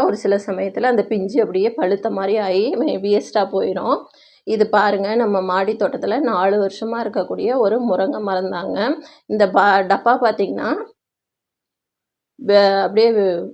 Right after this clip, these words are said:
உடைஞ்சு போயிருச்சு. இந்த மரத்தோட சைஸ் பாத்தீங்களா? நம்ம ஃபஸ்ட்டு, ஃபஸ்ட்டு மாடி தோட்டம் ஸ்டார்ட் பண்றப்போ இந்த வேளாண் துறையிலிருந்து இது சீட்ஸ், செடி முருங்-, முருங்கை சீட்ஸ் வாங்கிட்டு வந்தோங்க.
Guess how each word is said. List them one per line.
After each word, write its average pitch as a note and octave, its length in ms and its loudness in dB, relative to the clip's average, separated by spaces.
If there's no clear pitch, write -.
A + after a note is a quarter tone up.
உடைஞ்சு A#3+ 380 4
போயிருச்சு. G3 600 0
இந்த G#3+ 160 -2
மரத்தோட A3 440 2
சைஸ் G#3 360 -2
பாத்தீங்களா? F#3+ 540 -2
நம்ம G3 180 -2
ஃபஸ்ட்டு, G#3 400 0
ஃபஸ்ட்டு G#3+ 420 -4
மாடி A3 300 2
தோட்டம் G#3 320 0
ஸ்டார்ட் F#3+ 320 0
பண்றப்போ G3+ 540 0
இந்த G3+ 220 0
வேளாண் G#3 440 4
துறையிலிருந்து F#3+ 720 -2
இது A3 200 -2
சீட்ஸ், A#3+ 380 -4
செடி A3 260 2
முருங்-, G#3+ 360 0
முருங்கை G#3 420 0
சீட்ஸ் G#3 380 -10
வாங்கிட்டு G3 400 -2
வந்தோங்க. F3 440 -4